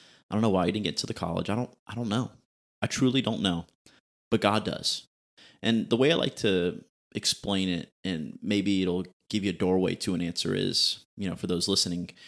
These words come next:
is, you know, I'm a big fan of, uh, not a big fan, my wife went there, was Texas A and M band.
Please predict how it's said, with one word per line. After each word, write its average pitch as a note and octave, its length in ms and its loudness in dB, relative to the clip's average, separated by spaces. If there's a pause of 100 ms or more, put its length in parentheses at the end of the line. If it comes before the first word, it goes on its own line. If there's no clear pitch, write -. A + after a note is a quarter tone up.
(320)
is, F#2 540 2
you G2+ 100 -4
know, F2 80 0
I'm G#2+ 120 2
a G#2+ 40 0
big G2 180 0
fan F#2+ 360 2
of, F2 180 -6
uh, - 280 -4 (140)
not - 160 -6
a - 40 -10
big - 240 -10
fan, - 200 -6
my G1+ 120 -4
wife - 260 -4
went - 140 -10
there, - 160 -6
was - 160 -2
Texas - 300 0
A F2+ 40 0
and F2 140 -4
M F2+ 140 -4
band. G2 400 -4